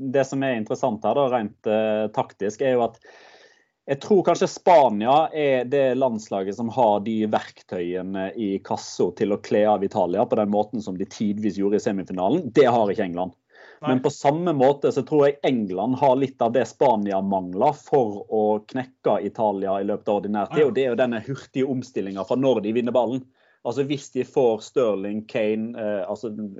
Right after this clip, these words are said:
Speaker 1: om det er Sancho eller Saka eller hvem det er nå som starter da, det er masse tempo der, det er masse fremoverrettet.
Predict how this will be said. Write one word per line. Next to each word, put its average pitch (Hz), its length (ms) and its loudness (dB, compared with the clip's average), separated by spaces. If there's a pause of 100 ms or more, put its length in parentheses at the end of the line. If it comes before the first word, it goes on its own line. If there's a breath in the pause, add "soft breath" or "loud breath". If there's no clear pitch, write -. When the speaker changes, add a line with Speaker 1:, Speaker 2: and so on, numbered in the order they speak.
(720)
Speaker 1:
om 110 140 0
det 113 120 6
er 107 80 4
Sancho 104 440 0
eller 98 200 -2
Saka 98 760 0
eller 101 340 -4
hvem 113 200 -2
det 101 80 -6
er 110 60 -4
nå 110 80 -8
som 120 100 -10
starter 123 360 0
da, - 20 0 (240 loud breath)
det 107 120 -2
er 143 180 -2
masse 143 260 -4
tempo 131 340 -4
der, 123 140 0
det 131 60 0
er 131 40 -2
masse 135 220 -4
fremoverrettet. 120 720 -4